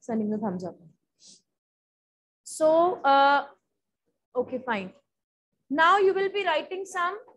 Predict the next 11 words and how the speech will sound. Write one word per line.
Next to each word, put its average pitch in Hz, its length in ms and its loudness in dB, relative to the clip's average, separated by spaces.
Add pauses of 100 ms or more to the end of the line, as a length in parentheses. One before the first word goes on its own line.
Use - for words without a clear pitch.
(1080)
value 285 320 0
points. 349 680 -4 (840)
What 339 400 -2
should 381 560 -4
be 349 420 0
there 302 380 4
in 311 140 -2
a 311 80 2
good 294 260 -6
story? 226 540 -2 (960)
Fine. 311 380 0